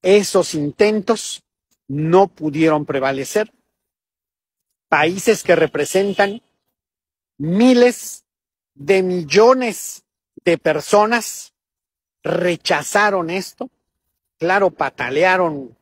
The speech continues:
todo lo que quieran estos otros países, pero no pudo prevalecer eso.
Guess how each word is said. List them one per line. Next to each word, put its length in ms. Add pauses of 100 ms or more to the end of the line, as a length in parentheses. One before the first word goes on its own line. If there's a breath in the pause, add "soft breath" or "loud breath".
(180)
todo 200
lo 140
que 120
quieran 380
estos 380
otros 320
países, 640 (680)
pero 260
no 260
pudo 380
prevalecer 680
eso. 240